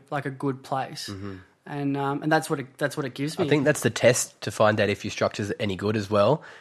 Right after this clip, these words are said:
Speaker 2: If you run it up against that test, is my structure kind? Is it loving? And where it's not kind and not loving,
Speaker 1: Yeah.
Speaker 2: then I need to start questioning how I can change that structure. You know what I mean?
Speaker 1: Yeah, totally.
Speaker 2: Mm.
Speaker 1: Yeah.
Speaker 2: So,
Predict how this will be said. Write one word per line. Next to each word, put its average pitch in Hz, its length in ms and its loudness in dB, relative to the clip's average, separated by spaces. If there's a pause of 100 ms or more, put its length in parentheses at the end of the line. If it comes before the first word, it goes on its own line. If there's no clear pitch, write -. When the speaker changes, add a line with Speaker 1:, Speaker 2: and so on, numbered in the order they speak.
(100)
Speaker 2:
If 110 100 -4
you 110 120 2
run 117 180 8
it 110 80 6
up 107 140 6
against 101 300 0
that 101 140 0
test, 107 300 -2
is 98 160 -6
my 104 140 6
structure - 400 -2
kind? 101 420 4
Is 98 100 -2
it - 140 -6
loving? 104 380 2
And 98 120 -4
where 101 120 2
it's - 160 -2
not 101 260 2
kind 98 300 0
and 98 80 -2
not 101 180 0
loving, 95 360 -2 (280)
Speaker 1:
Yeah. 160 80 -8
Speaker 2:
then 107 160 6
I 95 60 2
need 95 160 0
to 95 80 -8
start - 200 2
questioning 92 540 -4 (100)
how 98 160 2
I 87 80 4
can 95 180 -8
change 92 260 0
that 95 180 -2
structure. - 360 -6
You 95 120 -8
know 95 80 -4
what 95 100 -2
I 92 40 -4
mean? 120 340 -4
Speaker 1:
Yeah, 156 200 4
totally. 151 400 -2
Speaker 2:
Mm. 95 360 -4
Speaker 1:
Yeah. 156 280 0
Speaker 2:
So, 110 360 4